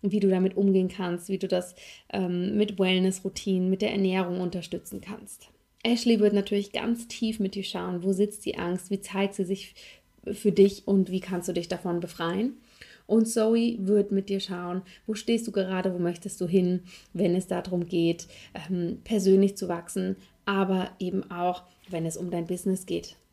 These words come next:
Und das heißt nicht, dass du unbedingt selbstständig sein musst, ganz und gar nicht. Es geht mehr darum, wenn du gerade eine Mission verfolgst, bei der du unterstützt werden möchtest, und zwar auf all diesen Ebenen, dann ist das genau das Richtige für dich. Und wir haben eben festgestellt, es gibt sehr, sehr viele Retreats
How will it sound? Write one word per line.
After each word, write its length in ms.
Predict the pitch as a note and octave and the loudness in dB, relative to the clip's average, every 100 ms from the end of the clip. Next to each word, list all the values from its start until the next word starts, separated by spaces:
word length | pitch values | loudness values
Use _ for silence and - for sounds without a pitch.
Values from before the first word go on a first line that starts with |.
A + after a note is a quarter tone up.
| _ | _
Und 140 | G#3 G#3+ | 0 2
das 140 | A#3 | 2
heißt 180 | B3+ B3+ | 0 0
nicht, 180 | D4 E4 | 0 0
dass 100 | D#4 | 0
du 100 | G#3 | 2
unbedingt 300 | G#3+ G3+ F#3+ | 4 4 4
selbstständig 520 | F#3 F#3+ - F3+ F3 | 0 0 -2 -4 -6
sein 380 | E3+ D#3 D3+ - _ | -10 -10 -12 -14 _
musst, 400 | G3 F3+ G3 - | -2 2 0 -2
ganz 240 | - E3 E3 | -8 -8 -6
und 100 | D#3+ | -2
gar 180 | E3 E3+ | 0 0
nicht. 240 | E3 - _ _ _ | -2 -8 _ _ _
Es 160 | A#3 A#3 | -4 0
geht 120 | A#3+ | 2
mehr 200 | A3+ A#3 | 4 2
darum, 340 | A#3 A3+ A3 - - - | 0 -2 -2 -6 -12 2
wenn 140 | G3+ | 2
du 100 | G#3 | 2
gerade 500 | A3 G3+ F#3+ F#3+ G3 | 0 0 0 0 0
eine 200 | F3 F3+ | 0 0
Mission 420 | F#3 F#3 G3 G3 | -2 -2 0 0
verfolgst, 460 | G3 F#3+ F3+ F#3 - | 0 -4 -2 -2 -4
bei 100 | F3+ | -2
der 160 | E3+ | 0
du 200 | E3+ F3 F3 _ - | 2 -2 -4 _ -6
unterstützt 600 | F#3+ G3 - A#3 A#3 G3 | -2 0 0 -4 -2 0
werden 240 | F3+ F3+ | 0 0
möchtest, 440 | F3+ F3 F#3+ F#3 - - - | -2 -2 -4 -4 -12 -14 -8
und 100 | F#3+ | -4
zwar 140 | G3 | -2
auf 140 | F3+ | -2
all 160 | - G3 | -2 2
diesen 240 | F#3 G3 | 2 2
Ebenen, 500 | - F3+ F3 E3+ F3 E3+ - | 0 -2 0 0 0 -6 -12
dann 180 | F3 E3+ | -8 -8
ist 120 | E3+ | -6
das 160 | F3 - | -10 -8
genau 440 | D#3+ D#3+ E3 E3 - - | -10 -8 -8 -10 -12 -12
das 200 | F3+ - | -10 -10
Richtige 360 | E3 - F3 | -12 -6 -6
für 160 | E3+ - | -4 -6
dich. 300 | D#3 - - _ _ _ _ _ _ _ _ _ _ | -6 -10 -18 _ _ _ _ _ _ _ _ _ _
Und 140 | A3 G#3+ | 2 6
wir 120 | C#4 | 6
haben 140 | C4+ A#3 | 6 6
eben 140 | G3+ | 4
festgestellt, 600 | G#3 G#3+ G#3 F#3+ F3 D#3+ | 2 0 -2 -4 -2 -4
es 100 | F3 | -6
gibt 160 | G3 - | -6 0
sehr, 160 | G#3 | 0
sehr 120 | A3 | 0
viele 300 | G#3+ G#3 G3+ | -2 2 2
Retreats 540 | F#3 F3+ - G#3+ A#3 | 2 -2 -2 -2 -2